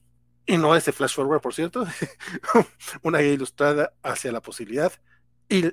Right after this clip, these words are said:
la imposi-, y lo, y lo no tan, no, para lo posible y no, lo no, no tan posible. No, una guía ilustrada para el posible y no tan posible fu-, eh, mañana. Debería terminar de leer las cosas antes de querer tra-, traducirlas.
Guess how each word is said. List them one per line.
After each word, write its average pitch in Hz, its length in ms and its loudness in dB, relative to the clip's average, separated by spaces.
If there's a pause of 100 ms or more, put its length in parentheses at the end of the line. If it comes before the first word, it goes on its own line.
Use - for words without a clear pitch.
la 151 340 -2
imposi-, 131 500 -12
y 135 80 -8
lo, 139 200 -4
y 165 80 -2
lo 143 140 -4
no 151 100 -4
tan, 160 180 -4
no, 170 260 0
para 139 180 0
lo 139 100 -4
posible 214 420 -2
y 147 80 -8
no, 139 120 -6
lo 127 360 -10
no, 151 180 -8
no 170 180 -6
tan 165 160 -4
posible. 101 440 -18 (1120)
No, 107 160 -14 (420)
una 147 180 -12
guía 143 140 -6
ilustrada 156 600 -6
para 120 240 -8
el 117 60 -12
posible 160 400 -8
y 143 40 -6
no 139 120 -8
tan 139 120 -6
posible 120 320 -10
fu-, - 200 -20 (180)
eh, 107 380 -14
mañana. 117 540 -8 (760)
Debería 135 280 2
terminar 147 340 0
de 156 100 0
leer 135 140 -2
las 147 140 -6
cosas 185 240 -4
antes 165 200 -8
de 120 80 -10
querer 123 220 -8
tra-, 120 220 -10
traducirlas. 101 600 -14